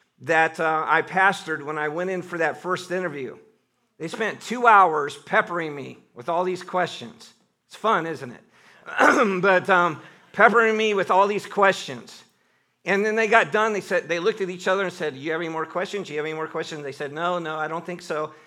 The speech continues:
And so they started it up. I said, "Ho, ho, ho, ho, ho, wait a minute. I've got some questions." And I said, "What is your responsibility here?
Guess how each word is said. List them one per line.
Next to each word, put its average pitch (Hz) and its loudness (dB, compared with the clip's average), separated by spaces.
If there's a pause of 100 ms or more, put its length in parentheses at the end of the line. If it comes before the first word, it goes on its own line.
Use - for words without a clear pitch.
(240)
And 156 -4
so 170 0
they 165 -6
started 175 0
it 165 -4
up. 185 2
I 156 -8
said, 165 -8
"Ho, 208 -2
ho, 262 2
ho, 247 -2
ho, 240 0
ho, 151 -4
wait 240 -6
a 370 -8
minute. 175 -6 (680)
I've - -2
got 453 -2
some 180 -6
questions." - -4 (1400)
And 196 2
I 190 2
said, 185 2 (500)
"What 277 2
is 254 -8
your 254 2
responsibility 165 -6
here? 170 -6